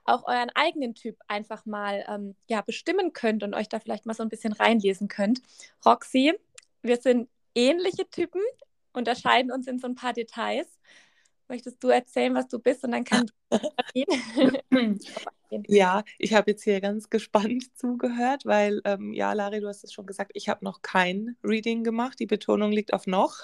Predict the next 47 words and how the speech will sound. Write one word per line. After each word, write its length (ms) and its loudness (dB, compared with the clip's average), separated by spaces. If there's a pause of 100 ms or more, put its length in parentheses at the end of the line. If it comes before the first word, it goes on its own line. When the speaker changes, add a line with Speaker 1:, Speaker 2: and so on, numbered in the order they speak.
(220)
Speaker 2:
<laughs> 720 2 (100)
Speaker 1:
<laughs> 0 - (200)
Speaker 2:
weil 240 6
ich 140 -2
das, 340 -2
ähm, 180 -2
unbedingt 460 -2
machen 340 -6
will. 160 -2
Und 340 -6
ich, 280 -6
äh, 260 -2
habe 180 -6
nächste 280 -6
Woche 180 -4
Geburtstag. 520 -4
Ich 100 -8
habe 140 -6
mir's 140 -10
zum 180 -4
Geburtstag 500 0
gewünscht. 520 0 (320)
Jetzt 220 0
mal 140 6
schauen, 340 6 (240)
<laughs> 840 2
ob 280 0
ich, 260 -2
ähm, 520 -2
ja, 200 -2
mir 120 -6
diesen 380 -4
Wunsch 220 0
dann 180 0
erfüllen 520 0
kann. 340 -2 (480)
Äh, 140 4
Janine, 320 -2
ich 140 -10
komme 160 -4
dann 140 -2
noch 160 -6
mal 140 -2
auf 160 -4
dich 200 -8
zu. 260 4
<laughs> 60 -12